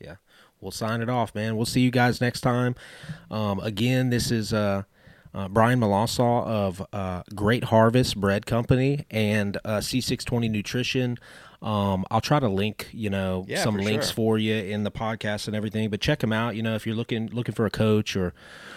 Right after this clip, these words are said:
Speaker 1: or somebody to guide you through that process, or o-, on the, uh, extreme other side of it, if you're looking for a good king
Speaker 2: <laughs>
Speaker 1: cake,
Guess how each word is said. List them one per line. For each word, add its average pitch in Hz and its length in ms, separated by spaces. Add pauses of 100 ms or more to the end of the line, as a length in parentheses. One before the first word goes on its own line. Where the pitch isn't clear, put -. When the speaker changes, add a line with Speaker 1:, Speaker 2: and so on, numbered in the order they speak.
(220)
Speaker 1:
or 104 220
somebody 135 300
to 101 60
guide 98 280
you 104 80
through 104 140
that 92 140
process, 104 640
or 104 380
o-, 107 300
on 135 120
the, 104 200
uh, 92 180
extreme 135 560
other 135 180
side 95 300
of 92 140
it, 98 40
if 98 140
you're 104 80
looking 120 240
for 117 140
a 104 60
good 104 260
king 139 220
Speaker 2:
<laughs> - 120
Speaker 1:
cake, 87 340